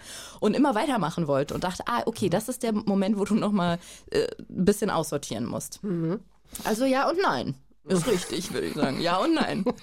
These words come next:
Speaker 1: <laughs>
Speaker 2: Gut, die zweite Sache, die uns, äh, vereint, das ist jetzt so eine Art Cliffhanger, die erzähle ich nach diesem ersten Song und der erste Song heißt, und das finde ich so lustig, dass du das kennst: Hope of Deliverance. Ich wollte eigentlich nochmal nachgucken: Paul McCartney.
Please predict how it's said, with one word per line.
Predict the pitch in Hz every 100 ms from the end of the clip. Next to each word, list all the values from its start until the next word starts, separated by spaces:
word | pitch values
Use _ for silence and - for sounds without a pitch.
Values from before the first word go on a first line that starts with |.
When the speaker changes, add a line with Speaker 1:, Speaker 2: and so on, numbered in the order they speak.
| - 220
Speaker 1:
<laughs> | 214 214 - - 262 - 302 - - -
Speaker 2:
Gut, | 214 175 - - - 170
die | 170 196
zweite | - 202 208
Sache, | 180 170 180
die | 170
uns, | 151 170 -
äh, | - 160
vereint, | - - - 147 175
das | 175
ist | 175
jetzt | 170
so | 170
eine | 160 147
Art | 147 -
Cliffhanger, | - 185 185 - 131 135 156 175
die | 165
erzähle | 165 160 - 170
ich | 156
nach | 170 180 190
diesem | 175 165
ersten | 135 151 - 175
Song | 180 180
und | 170
der | 139
erste | 170 -
Song | 170 175 160
heißt, | 156 160 180 285 - - -
und | 185
das | 196
finde | - 233
ich | -
so | - - 240
lustig, | 269 226 277 - 165 -
dass | 208 -
du | - 247 302 -
das | 202 -
kennst: | - 190 208 151 - - - - - 226
Hope | 262 -
of | 196 233
Deliverance. | - 196 202 226 170 139 175 254 - - -
Ich | -
wollte | 185
eigentlich | 185 190 185
nochmal | 165
nachgucken: | 180 190 - 170 165
Paul | 175
McCartney. | 185 165 - 165 165 131 135